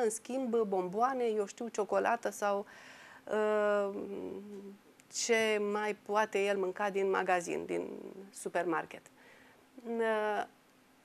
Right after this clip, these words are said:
este clar că educația copilului se face în casă, în primul rând.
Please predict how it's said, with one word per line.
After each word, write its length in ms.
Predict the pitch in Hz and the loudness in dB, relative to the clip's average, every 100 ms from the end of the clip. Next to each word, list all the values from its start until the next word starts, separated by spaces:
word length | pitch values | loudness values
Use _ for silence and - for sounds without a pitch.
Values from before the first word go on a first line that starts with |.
| - | -4
este 220 | 240 214 | -2 -2
clar 500 | 196 208 214 277 302 | 0 2 2 2 0
că 120 | - 220 | 0 2
educația 520 | 214 214 226 226 190 | 2 0 -2 0 -2
copilului 1000 | 190 - 226 226 220 214 214 214 214 202 - | -4 -4 -4 -2 -2 -2 -2 0 -2 -8 -8
se 220 | - - | -4 -4
face 840 | - 208 202 202 - 175 165 170 - - - - | -2 -2 -2 -2 0 0 0 -4 -12 -20 -20 -2
în 260 | 214 220 | 0 0
casă, 520 | - 175 175 - 233 320 320 | -2 -8 -6 -2 -2 -4 -8
în 120 | 247 | -8
primul 360 | 247 269 277 277 285 | -6 -4 -4 -4 -4
rând. 160 | 311 | -4